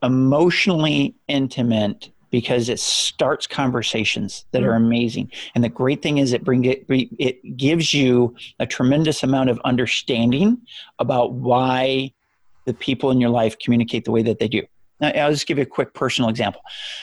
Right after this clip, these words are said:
Speaker 1: So <clears throat> a very, very good friend of mine, um, happens to be my C O O, my chief of operations for, for my company. Um, I, I have a manufacturing, uh, corporation as well.
Speaker 2: Hmm.
Speaker 1: And so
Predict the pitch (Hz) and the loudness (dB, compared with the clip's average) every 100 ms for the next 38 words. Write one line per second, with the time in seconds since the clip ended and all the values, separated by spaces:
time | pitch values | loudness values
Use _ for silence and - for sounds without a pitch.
0 | - - - 156 139 139 135 135 - _ | -12 -6 -2 0 2 2 2 0 -2 _
1 | _ _ 156 151 131 135 170 170 143 135 | _ _ 0 2 0 0 2 2 2 0
2 | 120 123 - 131 120 104 101 107 - _ | 0 -2 -2 0 2 0 0 -4 -8 _
3 | _ _ _ - 113 110 110 - - 139 | _ _ _ -4 0 2 2 0 -4 -2
4 | 139 127 131 120 123 123 113 113 120 - | -2 -2 -2 0 2 2 2 0 -2 -6
5 | - - 131 127 113 110 - - - 113 | -8 -2 2 4 4 2 0 -4 -4 -2
6 | 127 139 123 113 123 113 104 117 - - | -2 0 0 0 0 0 0 -2 -4 -4
7 | 117 113 110 - 127 117 - 120 113 117 | 0 0 -2 -6 -2 -2 0 -2 0 -2
8 | 110 - _ _ - - 110 107 107 - | -2 -4 _ _ -18 -6 -4 0 0 0
9 | 117 117 120 117 123 117 110 110 - 120 | -4 -2 -2 0 2 2 0 -2 -2 -2
10 | 101 - _ _ _ _ _ - - - | -2 -6 _ _ _ _ _ -12 -12 -14
11 | _ 135 - 117 110 110 107 117 90 - | _ -4 -2 -2 0 -2 0 0 0 -6
12 | _ - - - 277 208 123 120 113 - | _ -20 -16 -4 0 2 2 0 -2 0
13 | 135 123 120 120 | 2 4 4 0